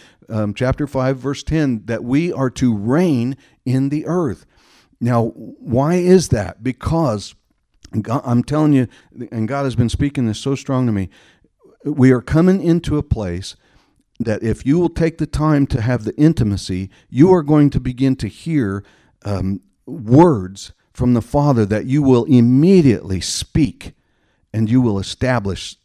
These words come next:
There, there will be words that you will immediately pull things down in the Spirit, and you will immediately establish things in the Spirit. And you're gonna see the physical manifestation of it in your,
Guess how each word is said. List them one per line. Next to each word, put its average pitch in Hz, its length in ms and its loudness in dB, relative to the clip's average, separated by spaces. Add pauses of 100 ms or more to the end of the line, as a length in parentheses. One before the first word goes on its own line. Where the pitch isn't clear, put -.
(120)
There, 139 240 2
there 151 180 6
will 143 140 4
be 135 120 2
words 156 440 4
that 123 200 0
you 131 120 6
will 113 180 8
immediately 135 760 0
pull 143 280 0
things 131 340 -2
down 120 280 -6
in 110 120 -4
the 101 60 -6
Spirit, 160 420 -6 (220)
and 120 120 0
you 117 100 6
will 113 120 2
immediately 131 640 2
establish 123 760 -10
things 92 300 -8
in 87 120 -10
the 82 60 -12
Spirit. - 420 -8 (340)
And 113 160 -6
you're 120 100 -4
gonna 127 220 0
see 123 240 -2
the 98 100 -4
physical 170 760 -2 (200)
manifestation 131 960 -2
of 90 160 -8
it 90 140 -10 (340)
in 117 140 2
your, 107 240 0